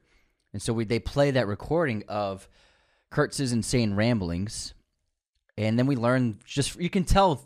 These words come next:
the general is, uh, disillusioned and s-, grief-stricken about what's happened to his friend. He, the actor does a great job of showing that on his face and in his, in his tone of voice, how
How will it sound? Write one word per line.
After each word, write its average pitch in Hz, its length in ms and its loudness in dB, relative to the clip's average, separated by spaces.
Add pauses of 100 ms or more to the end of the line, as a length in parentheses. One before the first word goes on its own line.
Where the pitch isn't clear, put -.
the 135 140 0
general 127 680 0 (600)
is, 208 340 -4 (480)
uh, 95 260 -10 (120)
disillusioned 104 760 -2
and 80 320 -8 (1040)
s-, - 220 -14 (120)
grief-stricken 101 800 0 (580)
about 98 260 2
what's 98 160 -2
happened 101 320 0
to 101 80 -6
his 90 120 -6
friend. 117 360 0
He, 107 280 -4 (320)
the 139 120 2
actor 165 240 4
does 156 160 0
a 131 40 -2
great 123 240 0
job 117 320 2
of 90 160 -10
showing 123 280 2
that 104 100 0
on 95 80 0
his 90 160 -6
face 104 320 -4
and 98 100 -4
in 95 80 -4
his, 92 200 -4
in 104 140 -6
his 98 160 -4
tone 104 360 -2
of 92 120 -6
voice, 101 460 -4
how 92 300 -2